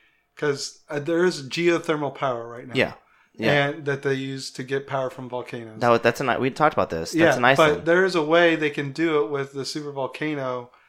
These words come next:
Speaker 1: that would reduce the temperature, um, and therefore hopefully keep it from exploding theoretically. But
Speaker 2: But
Speaker 1: of
Speaker 2: the pro-
Speaker 1: course, this is like a
Speaker 2: This is nasa that
Speaker 1: it's
Speaker 2: does,
Speaker 1: a
Speaker 2: talking about this.
Speaker 1: more extreme than any other
Speaker 2: But
Speaker 1: geothermal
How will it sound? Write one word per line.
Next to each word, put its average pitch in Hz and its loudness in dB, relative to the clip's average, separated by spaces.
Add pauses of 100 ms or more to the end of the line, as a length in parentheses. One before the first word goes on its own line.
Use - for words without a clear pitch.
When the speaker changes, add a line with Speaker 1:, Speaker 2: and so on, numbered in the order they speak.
(220)
Speaker 1:
that 143 -2
would 151 0
reduce 143 -6
the 147 -10
temperature, 135 -10 (720)
um, 131 -2
and 147 -8
therefore 139 -2
hopefully 143 -4
keep 147 -10
it 139 -6
from 131 -6
exploding 127 -8
theoretically. 123 -8 (340)
But - -20
Speaker 2:
But 143 -2
Speaker 1:
of 135 2
Speaker 2:
the 131 0
pro- 151 0
Speaker 1:
course, 143 2
this 143 -4
is 135 -10
like 123 -4
a 120 -8 (440)
Speaker 2:
This 123 -6
is 135 0
nasa 117 6
that 95 2
Speaker 1:
it's 147 2
Speaker 2:
does, 98 2
Speaker 1:
a - -6
Speaker 2:
talking 101 -4
about 82 -8
this. 78 -10
Speaker 1:
more 156 2
extreme 156 -4
than 143 -4
any 147 -6
other 131 -6 (960)
Speaker 2:
But 143 -12
Speaker 1:
geothermal 131 -2